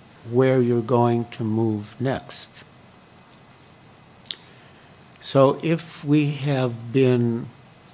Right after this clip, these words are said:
you know, conscientious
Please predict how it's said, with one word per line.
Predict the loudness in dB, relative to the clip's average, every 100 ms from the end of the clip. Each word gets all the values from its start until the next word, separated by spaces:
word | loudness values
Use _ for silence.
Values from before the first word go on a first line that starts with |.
| -20 -20 -20 -20 -20 -20 -16
you | -8
know, | -6 -6
conscientious | -2 0 0 -2 0 0 0 -4 -6 -8 -8 -12 -14 -16